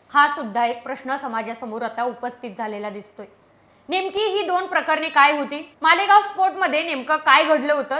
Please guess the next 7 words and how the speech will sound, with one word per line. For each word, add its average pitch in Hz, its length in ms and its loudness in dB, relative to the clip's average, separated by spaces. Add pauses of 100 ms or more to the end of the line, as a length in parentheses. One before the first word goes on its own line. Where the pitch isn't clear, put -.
तर 392 100 2
मुंबई 311 380 0
स्फोटमध्ये 302 600 -2
नेमकं 269 280 -6
काय 285 260 2
घडलं 220 280 -2
होतं 202 200 -10